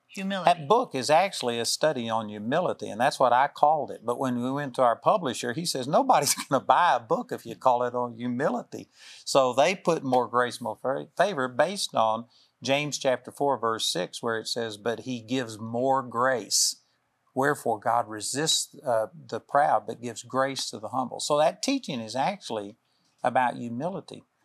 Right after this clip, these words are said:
Speaker 2: Like, just think about it this way. Moses is probably the person that God used the most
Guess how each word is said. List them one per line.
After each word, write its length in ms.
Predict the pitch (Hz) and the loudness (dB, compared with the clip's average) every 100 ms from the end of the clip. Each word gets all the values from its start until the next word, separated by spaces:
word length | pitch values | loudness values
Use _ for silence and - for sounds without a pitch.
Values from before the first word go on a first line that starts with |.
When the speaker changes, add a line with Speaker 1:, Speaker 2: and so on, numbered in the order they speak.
| _ _ | _ _
Speaker 2:
Like, 200 | - 165 | 0 0
just 180 | 165 220 | 0 2
think 140 | 247 233 | 2 4
about 220 | 196 156 | 4 2
it 100 | 131 | 0
this 240 | 180 185 | -2 0
way. 160 | 139 113 | 0 0
Moses 960 | 117 139 208 247 170 117 110 120 - | 2 4 4 2 -4 -4 -6 -6 -6
is 260 | - 131 113 | -4 -4 -4
probably 580 | - 151 160 165 165 165 | 2 2 2 0 -6 -6
the 120 | 170 | -8
person 460 | - 123 113 123 113 | -2 -2 -2 -8 -8
that 200 | 107 117 | -8 2
God 400 | 120 127 139 120 | 4 4 2 -6
used 500 | 127 123 113 110 - | -6 -6 -6 -8 -8
the 80 | |
most 640 | 113 120 123 98 92 - - | -2 2 2 0 -8 -10 -12